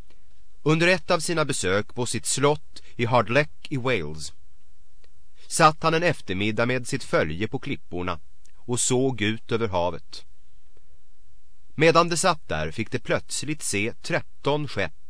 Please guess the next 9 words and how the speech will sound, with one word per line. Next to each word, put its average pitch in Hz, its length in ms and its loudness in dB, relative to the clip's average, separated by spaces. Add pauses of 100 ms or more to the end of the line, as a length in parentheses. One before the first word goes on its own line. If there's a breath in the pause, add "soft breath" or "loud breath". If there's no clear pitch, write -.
(500 soft breath)
lätt - 600 0
och 170 120 -2
snabbt - 520 0
komma 139 260 2
glidande 113 640 0
emot 92 320 -2
dem 117 240 0
från 123 200 -2
Irland. 101 560 0